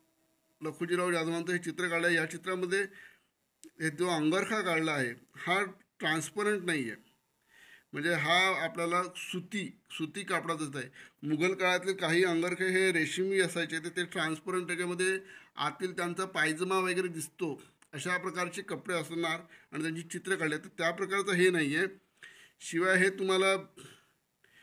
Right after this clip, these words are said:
ही जी काळी वस्तू दिसते कमरेला लटकवलेली, ह्याला चुनारदान किंवा चुन्याची डबी असं म्हणतात. ही चुन्याची डबी आहे, म्हणजे लखुजीराव जाधव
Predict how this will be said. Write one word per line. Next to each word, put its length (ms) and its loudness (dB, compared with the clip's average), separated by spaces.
ही 60 -6
जी 100 -4
काळी 280 6
वस्तू 320 0
दिसते 340 0
कमरेला 500 0
लटकवलेली, 580 0
ह्याला 240 0
चुनारदान 680 4
किंवा 200 -4
चुन्याची 360 2
डबी 240 2
असं 240 0
म्हणतात. 360 -4
ही 80 -8
चुन्याची 420 0
डबी 260 0
आहे, 160 0
म्हणजे 200 -2
लखुजीराव 560 0
जाधव 300 0